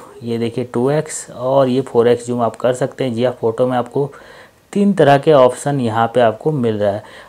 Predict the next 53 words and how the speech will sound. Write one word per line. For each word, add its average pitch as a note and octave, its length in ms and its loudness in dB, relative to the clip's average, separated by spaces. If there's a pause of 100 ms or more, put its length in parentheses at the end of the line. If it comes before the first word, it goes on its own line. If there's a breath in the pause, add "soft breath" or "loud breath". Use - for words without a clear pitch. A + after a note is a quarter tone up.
(120)
और E3 400 4
वीडियो C#3+ 280 4
में D#3 180 2
बात C3 240 6
करते B2+ 320 0
हैं C3+ 100 -2
तो C3+ 140 -6
सेटिंग B2 420 -4
में A#2+ 80 -4
हम A#2+ 180 -4
देख A#2+ 200 -4
लेते C3 240 -4
हैं C#3 100 -4
कितना A#2 320 -4
कितना B2 360 -4
क्या A#2 240 -4
कुछ - 320 -10
देखने A2+ 320 -4
को A#2 80 -6
मिलता A2+ 340 -6
है। D3 160 -8 (480 loud breath)
तो D#3+ 80 4
रेजोल्यूशन E3+ 480 4
यहाँ C#3+ 300 2
पे D3+ 60 4
आप C#3 180 6
वीडियो B2 220 -2
रेजोल्यूशन B2+ 400 -4
टेन B2 200 -2
एटी A#2 160 -4
पी A#2 120 -6
पे A2+ 160 -2
शूट A2+ 300 -8
कर C#3 220 -4
सकते D3 300 -4
हैं। C3+ 120 0
जी B2 160 -6
हाँ, C3+ 120 -2
सेवन A#2+ 300 -4
ट्वेंटी A#2+ 300 -6
और A#2 120 -4
टेन G#2+ 200 -8
एटी A2+ 280 -8
दो A#2+ 260 -4
ऑप्शन C#3 320 -6
आपको B2+ 240 -8
यहाँ A2+ 180 -4
पे A2 140 -8
देखने G2+ 300 -8
को G#2+ 160 -6
मिल A#2 340 -2
रहा D#3 160 6
है, D#3+ 180 2